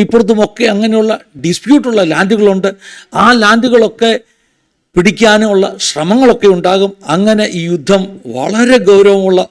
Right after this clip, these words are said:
ഒരു യുദ്ധമായിരിക്കും. ഇൻ്റർനാഷണൽ മീഡിയയൊക്കെ ചർച്ച ചെയ്യുന്നത് പോലെ ഇത്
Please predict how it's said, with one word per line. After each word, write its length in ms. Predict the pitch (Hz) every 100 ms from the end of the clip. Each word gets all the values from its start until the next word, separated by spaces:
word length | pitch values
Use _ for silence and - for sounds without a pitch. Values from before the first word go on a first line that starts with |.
| -
ഒരു 100 | 170 165
യുദ്ധമായിരിക്കും. 600 | 156 165 170 156 175 170 _ - - _
ഇൻ്റർനാഷണൽ 460 | 143 202 254 233 262 247
മീഡിയയൊക്കെ 500 | 233 233 220 - 214 - -
ചർച്ച 180 | 180 147
ചെയ്യുന്നത് 340 | 214 196 196 196
പോലെ 200 | 190 170 - - _ _ _ _
ഇത് 120 | -